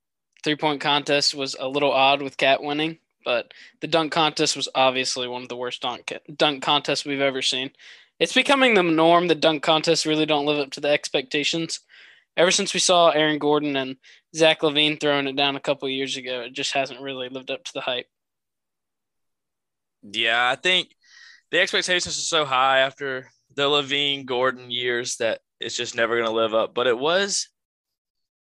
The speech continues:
Speaker 2: hilarious to see Jalen Green have a true shooting percentage of twenty-two point two percent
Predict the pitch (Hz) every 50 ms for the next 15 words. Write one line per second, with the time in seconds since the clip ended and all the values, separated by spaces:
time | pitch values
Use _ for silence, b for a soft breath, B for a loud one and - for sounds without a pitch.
0 | - - - 156 147 143 139 143 143 143 139 131 127 - 123 - - 135 123 123
1 | 127 123 120 117 117 110 120 120 120 113 113 117 117 107 107 - - - 147 139
2 | 131 - - 135 123 123 107 - - 123 120 117 104 104 98 - - 139 147 139
3 | 131 - - 139 131 - - 131 110 90 - 139 127 - - - - 120 110 95
4 | -